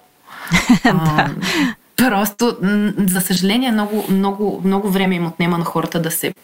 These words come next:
Speaker 2: променят и, и да приемат нещо различно.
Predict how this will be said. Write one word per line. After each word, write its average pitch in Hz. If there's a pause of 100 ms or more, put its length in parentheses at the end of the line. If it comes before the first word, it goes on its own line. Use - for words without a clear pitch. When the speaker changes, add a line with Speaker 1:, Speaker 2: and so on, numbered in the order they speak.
(160)
Speaker 2:
променят 165 (100)
и, 214
и 202
да 185
приемат 180
нещо 165
различно. 151